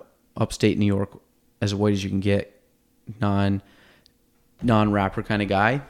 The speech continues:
he was my favorite. So, I don't know what that says about him, but, um, I'm not a big, um, is it Drake? Not a big Drake guy.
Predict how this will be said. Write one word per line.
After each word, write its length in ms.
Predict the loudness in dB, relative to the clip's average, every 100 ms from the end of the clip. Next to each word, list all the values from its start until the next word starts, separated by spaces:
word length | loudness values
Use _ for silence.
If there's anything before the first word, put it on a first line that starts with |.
| -20 -10
he 80 | -4
was 80 | -4
my 80 | -4
favorite. 400 | -4 -4 -4 -4
So, 160 | 2
I 60 | 4
don't 80 | 6
know 80 | 6
what 80 | 4
that 100 | 4
says 140 | 2
about 240 | 4 4 4
him, 300 | 2 2 0
but, 360 | -2 -4 -10 -20 -20 -20 -6
um, 540 | -2 0 0 -4 -8 -14 -20 -4
I'm 100 | 4
not 160 | 6 6
a 40 |
big, 300 | 6 4 0
um, 500 | -2 -2 -4 -10 -12 -18 -20 _ -10
is 100 | -8
it 60 |
Drake? 360 | -2 0 0 -4 -20 _ _ _ _ _ _ _
Not 140 | 0 2
a 20 |
big 140 | 2
Drake 220 | 2 0
guy. 300 | -2 -4 -4